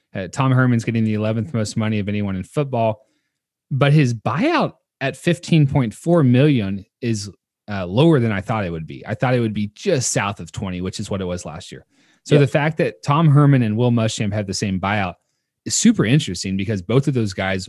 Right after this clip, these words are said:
Speaker 1: are on the hot seat, and in a non-pandemic year, they would probably both be gone. Um, I just, I, I can see Texas making that move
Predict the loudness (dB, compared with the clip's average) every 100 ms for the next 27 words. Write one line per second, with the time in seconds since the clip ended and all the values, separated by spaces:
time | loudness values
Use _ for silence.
0 | -8 -4 -2 -2 -6 -10 -10 -10 -10 -8
1 | -6 -6 -6 -6 -4 -2 -2 -2 -2 0
2 | -2 -4 -8 -14 -14 -16 _ _ _ _
3 | _ _ _ 0 2 2 0 0 2 2
4 | 2 2 2 0 -6 -2 -4 -4 -6 -10
5 | _ _ _ _ -8 -4 -2 -2 -6 -8
6 | -2 0 -2 -6 -14 _ _ _ _ -2
7 | 4 4 6 2 2 0 0 0 -2 0
8 | 0 0 2 2 2 0 -2 0 -2 -2